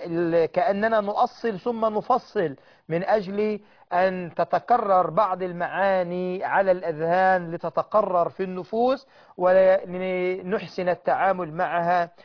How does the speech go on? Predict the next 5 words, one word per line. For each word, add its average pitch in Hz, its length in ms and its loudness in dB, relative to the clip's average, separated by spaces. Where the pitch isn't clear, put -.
بفضل 180 380 -2
الله 175 340 0
سبحانه 160 580 -4
وتعالى. 180 800 0
آه، 185 360 6